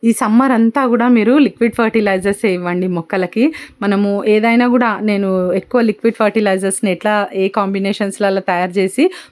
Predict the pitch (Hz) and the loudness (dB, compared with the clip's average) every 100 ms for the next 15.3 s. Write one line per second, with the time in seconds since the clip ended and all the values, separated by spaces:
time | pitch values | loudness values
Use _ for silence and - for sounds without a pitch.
0 | - 196 220 214 214 190 190 196 - 190 | -4 -2 0 0 -2 -4 -2 -2 -2 -2
1 | 180 185 185 247 247 190 175 190 196 202 | -2 -2 0 2 2 0 -2 0 2 0
2 | 202 202 190 190 180 180 180 - 220 214 | 0 -2 -2 0 0 0 -2 -2 0 2
3 | 214 185 175 180 320 - - - 190 185 | 2 -2 -2 0 0 -2 -18 -6 -2 -2
4 | 190 226 214 220 208 196 190 185 185 - | 2 2 4 2 4 2 0 0 -4 -2
5 | 247 240 240 247 233 220 214 214 202 180 | 0 2 0 0 -4 -2 -2 -2 -2 -2
6 | 185 185 196 185 - 208 196 196 190 - | -4 -4 -4 -4 0 0 0 -2 -4 -4
7 | 196 196 233 - _ 202 190 208 226 240 | 0 0 -2 -6 _ -8 -2 0 2 2
8 | 208 196 226 226 175 175 190 185 180 180 | 0 -2 -4 -2 -4 -4 -4 -4 -4 -8
9 | 180 180 _ 214 208 202 208 208 220 202 | -6 -8 _ -2 -2 -2 -2 -2 -2 -4
10 | 180 180 175 180 180 190 190 185 180 - | -6 -6 -4 -4 -4 -4 -2 -6 -6 -2
11 | 226 214 175 180 202 214 214 220 190 196 | 0 2 0 0 -2 0 2 0 0 -4
12 | - - - 202 196 190 202 - 233 220 | -6 -20 -6 -4 0 2 0 0 -4 -2
13 | 196 202 220 214 208 208 208 208 190 180 | -2 -2 -2 -2 -4 -2 -2 0 0 -2
14 | 208 202 202 277 269 202 180 - 202 214 | -4 -2 0 2 2 0 -6 -4 -4 -2
15 | 185 214 277 | -4 -2 -4